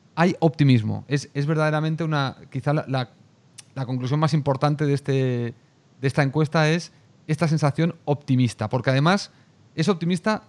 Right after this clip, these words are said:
eh, con un número de optimismo amplio. Ten en cuenta que esta en-, esta encuesta la responden, eh, ejecutivos que están desde México hasta Argentina, pasando por todos los países que están en medio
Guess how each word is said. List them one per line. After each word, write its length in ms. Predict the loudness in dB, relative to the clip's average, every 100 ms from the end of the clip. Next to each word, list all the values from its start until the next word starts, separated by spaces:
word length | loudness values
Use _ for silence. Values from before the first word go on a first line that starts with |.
| _
eh, 320 | -6 -4 -4 -6
con 180 | 0 2
un 180 | 4 2
número 500 | 2 2 0 -2 -8 _ _ _ -6
de 120 | 0
optimismo 520 | 0 2 2 2 0 0
amplio. 520 | 2 2 0 -6 -8 -12 -20 -14 -6
Ten 100 | -2
en 120 | 0
cuenta 220 | 0 0
que 60 | -2
esta 120 | -2
en-, 120 | -2 -4 -8
esta 220 | -4 -2
encuesta 260 | -2 -2 0
la 100 | 0
responden, 500 | 0 -2 0 0 -2 _ _ _ _ -4
eh, 200 | 0 0
ejecutivos 460 | 0 -2 -2 0 0
que 80 | 0
están 260 | 0 0
desde 240 | 0 2 2
México 360 | 0 -2 0
hasta 200 | 0 0
Argentina, 460 | 0 0 0 0 0
pasando 340 | -2 -4 -4
por 160 | -6 -4
todos 180 | 0 0
los 120 | 2
países 240 | 2 2
que 60 | 0
están 180 | -2 -2
en 100 | 0
medio 340 | 0 0 -2